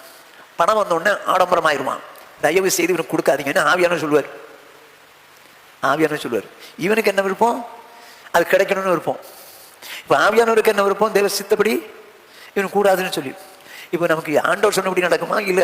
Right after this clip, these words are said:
ஆவியானவர் சொன்னபடி நடக்குமா, நம்ம விருப்பப்படி நடக்குமா? ஆவியானவர் சொன்னபடி நடந்து போச்சு. இப்ப ஐம்பதாயிரம் கிடைக்கல.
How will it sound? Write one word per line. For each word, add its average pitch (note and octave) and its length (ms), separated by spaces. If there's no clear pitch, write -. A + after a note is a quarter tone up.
ஆவியானவர் F#3+ 360
சொன்னபடி F3+ 260
நடக்குமா, F3 200
நம்ம F#3+ 220
விருப்பப்படி F3+ 340
நடக்குமா? C#3 260
ஆவியானவர் E3 400
சொன்னபடி D#3+ 180
நடந்து E3 240
போச்சு. D3+ 320
இப்ப F#3 200
ஐம்பதாயிரம் D3+ 400
கிடைக்கல. C3+ 260